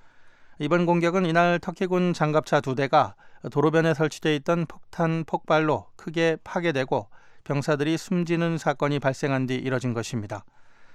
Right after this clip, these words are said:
쿠르드 반군 단체인 쿠르드 노동자당은 자신들이 이번 공격을 벌였으며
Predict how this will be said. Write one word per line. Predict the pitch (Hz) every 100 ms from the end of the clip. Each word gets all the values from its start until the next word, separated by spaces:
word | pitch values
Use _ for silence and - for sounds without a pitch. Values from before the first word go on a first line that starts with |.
| - -
쿠르드 | - 175 170
반군 | 160 165 165
단체인 | 165 160 175 175
쿠르드 | 180 190 185
노동자당은 | 175 147 156 156 147 147 143 160 113 95 - -
자신들이 | - 135 160 160 160
이번 | 147 160
공격을 | 147 147 147 147 147 147
벌였으며 | 135 127 123 147 147 98